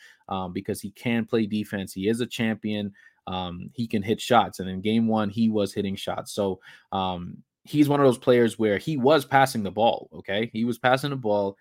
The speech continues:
It's just that there are moments where, like, Caleb Martin couldn't hit a shot, or Gabe Vincent, or Max Strus, and even Bam or Jimmy.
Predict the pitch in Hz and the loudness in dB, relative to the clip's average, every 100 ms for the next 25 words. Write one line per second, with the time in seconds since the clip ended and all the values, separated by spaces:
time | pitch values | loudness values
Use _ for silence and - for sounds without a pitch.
0 | _ _ _ 117 110 117 - 110 98 107 | _ _ _ -8 -2 -2 2 0 2 0
1 | 104 98 110 120 113 - 107 98 92 - | 0 0 0 2 0 0 0 0 -2 -2
2 | 120 110 104 110 117 110 113 107 107 104 | 0 -2 0 2 2 0 -4 -4 -4 -4
3 | 110 101 - 110 95 90 98 107 101 104 | -2 -2 -2 0 0 -2 -4 -4 -4 -2
4 | 110 104 - 95 92 107 107 - - - | -2 -2 -6 -6 -4 -4 -4 -8 -8 -2
5 | 117 98 - 92 139 160 147 107 101 135 | -2 -2 -8 -4 -2 -2 -4 -4 -2 0
6 | 120 101 95 - 113 117 - | -2 -2 -4 -4 -4 -4 -8